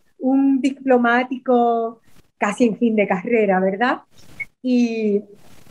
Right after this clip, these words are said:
yo fui a verlo y le dije, "Mira, este es mi proyecto, yo necesito que Italia copatrocine". Me dice, "Bueno, tú sabes que con la Unión Europea tenemos reglas".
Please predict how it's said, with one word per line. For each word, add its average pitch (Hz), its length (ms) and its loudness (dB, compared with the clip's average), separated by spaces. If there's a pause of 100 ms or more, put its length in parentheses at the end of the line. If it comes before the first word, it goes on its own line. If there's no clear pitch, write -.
(540)
yo 247 240 2
fui 277 240 -2
a 240 100 2
verlo 294 680 0
y 220 80 -8
le 226 140 -2
dije, 247 320 0
"Mira, 247 440 0 (960)
este 254 220 0
es 294 80 2
mi 262 120 2
proyecto, 226 800 0
yo 202 140 -2
necesito 240 440 0
que 226 60 -6
Italia 214 320 2
copatrocine". 196 800 0 (300)
Me 240 100 2
dice, 247 160 0
"Bueno, 311 200 2
tú 285 100 -8
sabes 311 260 0
que 247 100 -10
con 247 120 2
la 226 80 2
Unión 220 180 0
Europea 262 580 2
tenemos 220 380 -2
reglas". 247 380 2